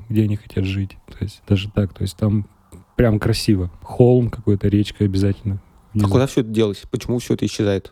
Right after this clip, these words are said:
Speaker 1: Это тоже меня волнует. То есть почему раньше был смысл здесь жить, что-то делать, а сейчас как бы нет? Вопросы, на которые у меня нет ответа.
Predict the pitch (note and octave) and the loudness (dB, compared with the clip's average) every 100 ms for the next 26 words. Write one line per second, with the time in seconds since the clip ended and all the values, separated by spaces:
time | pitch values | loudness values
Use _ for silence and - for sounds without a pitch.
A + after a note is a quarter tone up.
0 | - D#3 D3+ C#3+ E3 C#3+ C3+ C3+ B2 C3 | 0 2 2 4 4 6 4 6 6 6
1 | D3+ D#3+ A#2 A#2+ A#2 - - - - - | 6 4 4 4 2 0 -16 -20 -4 -2
2 | - C#3 D3 C3+ C#3+ _ _ - - - | 2 4 6 4 0 _ _ -20 -18 -4
3 | C3+ B2 B2+ - A2 A2+ B2 - - - | 4 4 4 4 2 2 -4 -16 -20 -8
4 | - B2 E3+ - C#3 B2 A2 G#2+ A2+ G#2 | 2 4 4 4 2 4 4 6 4 6
5 | A#2+ C3+ - G#2+ G#2 G#2+ G#2+ G2+ G2+ - | 2 2 -2 0 2 4 4 2 -2 -2
6 | - A2 - G#2+ G2+ G#2 G#2+ F#2 - - | 0 0 0 0 2 2 2 0 -8 -2
7 | B2+ A2+ C#3 - A#2 G#2 A2+ A2+ G#2+ G#2 | 2 4 4 4 2 2 0 2 2 0
8 | A2+ G#2+ G#2+ G#2+ G#2 A2 A2+ A2 | 0 0 2 0 -4 -4 -4 -4